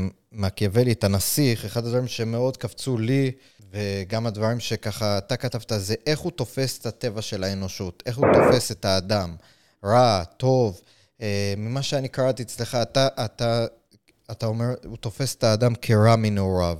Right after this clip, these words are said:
זאת אומרת, הוא תופס את הטבע האנושי כרע מנעוריו, לעומת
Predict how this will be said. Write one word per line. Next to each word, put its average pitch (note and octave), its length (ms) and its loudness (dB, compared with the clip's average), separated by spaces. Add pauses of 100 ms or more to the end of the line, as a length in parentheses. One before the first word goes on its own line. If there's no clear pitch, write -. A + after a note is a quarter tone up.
(100)
זאת - 160 -20
אומרת, G2 260 -4
הוא G#2+ 60 -10
תופס A2+ 340 -6
את - 60 -8
הטבע A2+ 300 -4
האנושי G#2 440 -2
כרע G2 240 0
מנעוריו, G#2+ 520 -4
לעומת A#2+ 560 -2